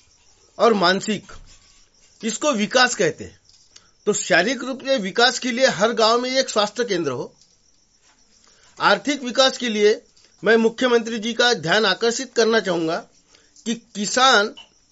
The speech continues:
एक ऐसी sti-, ऐ-, ऐसी चीज है, हिंदुस्तान में क्या, मैं पूरे वर्ल्ड की बात करना चाहूंगा कि पूरे वर्ल्ड में धरती पर, पूरे धरती पर बात कर रहा हूं, मुख्यमंत्री महोदय जी मेरी बात ध्यान से सुने, किसान बात कर रहा हूं,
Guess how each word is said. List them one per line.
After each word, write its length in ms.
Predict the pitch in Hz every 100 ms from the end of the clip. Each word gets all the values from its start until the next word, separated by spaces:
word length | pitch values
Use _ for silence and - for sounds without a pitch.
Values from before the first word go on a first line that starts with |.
| _ _ _
एक 200 | 226 240
ऐसी 300 | 220 214 269
sti-, 460 | 247 - 226 - -
ऐ-, 200 | 185 214
ऐसी 320 | - 208 262
चीज 320 | 220 254 269
है, 240 | 220 185 - _ - _
हिंदुस्तान 580 | 180 233 269 - 196 226
में 220 | 262 269
क्या, 160 | 277 247
मैं 220 | 220 240
पूरे 180 | 233 214
वर्ल्ड 260 | 202 247
की 120 | - 240
बात 200 | 175 -
करना 220 | 160 147
चाहूंगा 320 | 135 120 127 233 - _ _ _ _
कि 80 | 247
पूरे 320 | - 226 269
वर्ल्ड 300 | 226 220 277
में 220 | 262 226
धरती 360 | 156 190 185 269
पर, 160 | 233 - - - - _ _ _ _ _ _
पूरे 320 | 208 226 262
धरती 480 | 240 185 202 190 262
पर 200 | 247 262
बात 240 | 254 247 240
कर 80 |
रहा 120 | 240 247
हूं, 100 | 240
मुख्यमंत्री 540 | 214 240 233 220 226
महोदय 300 | 226 226 226
जी 140 | 220
मेरी 200 | 220 214
बात 160 | 220 208
ध्यान 240 | 175 190
से 120 | 208 214
सुने, 380 | 202 190 120 - - - _ _ _ - -
किसान 380 | 202 185 208 220
बात 240 | 208 214
कर 100 | 220
रहा 120 | 202 190
हूं, 140 | 117